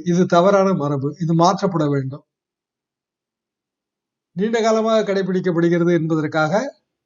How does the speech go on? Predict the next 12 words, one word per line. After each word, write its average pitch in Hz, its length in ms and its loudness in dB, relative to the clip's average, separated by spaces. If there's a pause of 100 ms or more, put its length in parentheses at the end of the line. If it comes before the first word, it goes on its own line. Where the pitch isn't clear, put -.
(100)
தவறான 220 520 0 (600)
ஒரு 190 200 -2
விஷயம் 180 500 -4
தொடர்வதற்கு 175 560 0
நாம் 160 220 -2
அனுமதிக்க 156 480 0
கூடாது. 139 360 -2 (800)
இது 202 180 -2
வந்து 180 240 0 (440)
ஆளுநரின் 180 540 0 (160)
சாராம்சம். 190 640 0 (2750)
உரையிலே 262 480 4